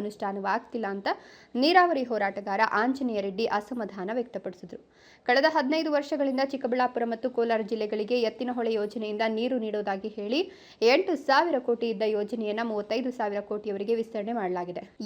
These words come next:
ಎರಡೇ ವರ್ಷದಲ್ಲಿ ನೀರು ನೀಡೋದಾಗಿ ಹೇಳಿ ಹದಿನೈದು ವರ್ಷಗಳೇ ಕಳೆದಿದೆ. ಆದ್ರೂ ಈವರೆಗೂ ಒಬ್ಬೇ ಒಬ್ಬ ವ್ಯಕ್ತಿಗೆ ನೀರು ನೀಡಲು ಈ ಸರ್ಕಾರಗಳಿಂದ ಸಾಧ್ಯವಾಗ್ತಿಲ್ಲ. ಹಾಗಿದ್ರೂ ಈಗಲೂ ಎರಡು ವರ್ಷದಲ್ಲಿ ಎತ್ತಿನಹೊಳೆ ನೀರು ನೀಡೋದಾಗಿ ಹೇಳುವ ಮೂಲಕ ಉಭಯ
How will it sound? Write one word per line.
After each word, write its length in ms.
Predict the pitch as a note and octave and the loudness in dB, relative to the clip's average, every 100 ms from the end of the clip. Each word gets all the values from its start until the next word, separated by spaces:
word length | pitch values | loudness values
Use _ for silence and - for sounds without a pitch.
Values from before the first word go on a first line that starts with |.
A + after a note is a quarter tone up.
| C4 | 8
ಎರಡೇ 200 | D4+ F#4 D#4+ | 8 6 4
ವರ್ಷದಲ್ಲಿ 480 | D#4 D#4+ C#4 C4+ C#4+ B3 | 2 0 2 2 2 2
ನೀರು 200 | C4+ C4+ A#3+ | 2 0 0
ನೀಡೋದಾಗಿ 440 | A#3+ A3+ A3 A#3 A3+ | 0 0 0 -2 -2
ಹೇಳಿ 180 | G#3+ C4 A#3+ | 2 2 2
ಹದಿನೈದು 340 | G#3 C4 B3+ G#3+ | 0 -2 0 -2
ವರ್ಷಗಳೇ 360 | A#3 C4+ G#3+ G#3 | -4 -2 -2 -2
ಕಳೆದಿದೆ. 320 | F#3+ F#3 F#3 - - - F3+ | -2 -4 -8 -10 -16 -4 4
ಆದ್ರೂ 220 | A#3+ B3 C4 | 4 4 0
ಈವರೆಗೂ 320 | C4+ C4+ C4 C4 A#3+ | 2 2 0 2 2
ಒಬ್ಬೇ 180 | G#3+ C4+ | 4 2
ಒಬ್ಬ 120 | A#3+ A3+ A3 | 4 2 0
ವ್ಯಕ್ತಿಗೆ 320 | A3 A3+ A#3 A3+ | -4 -4 -2 0
ನೀರು 180 | A#3 B3+ A3+ | 0 -2 -2
ನೀಡಲು 260 | G#3+ G#3+ A#3+ - | -2 0 -2 -2
ಈ 20 | A3 G#3+ | -4 -4
ಸರ್ಕಾರಗಳಿಂದ 600 | G3+ C4 C4 A3 G3+ G#3+ A3 | -2 0 0 -2 -4 -4 -2
ಸಾಧ್ಯವಾಗ್ತಿಲ್ಲ. 680 | G#3+ - F#3+ F#3 - F#3 - - - - - - - | -2 -4 -6 -6 -8 -10 -10 -12 -20 -20 -20 -8 4
ಹಾಗಿದ್ರೂ 460 | G3+ G#3 D#4 D4+ D#4+ - C4+ | 6 6 -2 2 2 4 0
ಈಗಲೂ 260 | D#4+ E4 C#4+ B3 | 2 2 2 2
ಎರಡು 140 | B3 | 4
ವರ್ಷದಲ್ಲಿ 420 | A#3+ B3 A#3 A#3 A#3 | 2 0 -2 0 0
ಎತ್ತಿನಹೊಳೆ 420 | G#3+ A#3+ A#3+ A#3 A3+ | -2 -4 -4 -4 -2
ನೀರು 180 | A3 A#3 A3 | -2 -2 -2
ನೀಡೋದಾಗಿ 440 | G#3+ G3+ G3+ A3+ | -2 -2 -2 -2
ಹೇಳುವ 200 | A3 G#3 G3+ | -4 -2 -4
ಮೂಲಕ 240 | G#3 G#3 A#3+ A3+ A3 | -4 -4 0 0 0
ಉಭಯ 220 | B3+ | 0